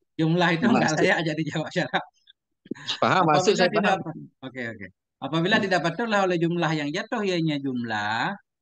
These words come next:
Speaker 1: yang
Speaker 2: Hmm.
Speaker 1: jatuh ianya jumlah, nisbah jawab bagi
Speaker 2: Hmm.
Speaker 1: bahwa jatuh ianya jumlah
Speaker 2: Hmm.
Speaker 1: sesudah ada syarat.
Speaker 2: Hmm.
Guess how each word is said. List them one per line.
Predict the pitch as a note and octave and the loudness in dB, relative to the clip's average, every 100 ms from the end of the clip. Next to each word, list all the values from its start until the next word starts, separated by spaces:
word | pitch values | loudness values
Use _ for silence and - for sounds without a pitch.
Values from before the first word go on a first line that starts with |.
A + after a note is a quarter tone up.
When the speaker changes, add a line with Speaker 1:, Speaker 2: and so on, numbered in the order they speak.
| _ _ - | _ _ -8
Speaker 1:
yang | C3 B2+ | -2 0
Speaker 2:
Hmm. | |
Speaker 1:
jatuh | D3+ F3+ | -2 -2
ianya | D#3 C#3+ C3+ B2+ | -2 0 -2 -2
jumlah, | A#2+ A2+ A2+ A#2+ D3 F3+ C#3+ | -6 -6 -2 -2 0 -2 -2
nisbah | C3 C3 A#2+ A#2+ A#2 | -6 -8 -6 -6 -6
jawab | G#2+ G2+ G#2 A2 B2 C3 G2 - _ _ _ - | -6 -6 -4 -2 0 -2 -4 -10 _ _ _ -6
bagi | A#2+ C#3 | 0 2
Speaker 2:
Hmm. | A#2+ | 2
Speaker 1:
bahwa | G#2+ G#2+ A2+ A#2+ C#3+ E3+ | 0 -6 -6 -4 -2 -2
jatuh | B2+ - E3 C3+ | -4 -6 -4 -4
ianya | A#2+ A2 G#2 | -4 -6 -8
jumlah | G2 F#2+ G2 G2 A2 C3+ F#3 - _ _ _ _ - | -10 -14 -8 -4 -2 -2 -2 -8 _ _ _ _ -8
Speaker 2:
Hmm. | G#3+ | -4
Speaker 1:
sesudah | G3 - - C3 | -4 -6 -10 -6
ada | B2+ C#3 | -4 -4
syarat. | B2+ E3 F#3+ F3 D#3+ B2 - _ _ _ _ _ _ _ | -4 -2 2 2 0 -2 -8 _ _ _ _ _ _ _
Speaker 2:
Hmm. | C#3 C3 G#2+ | 2 2 0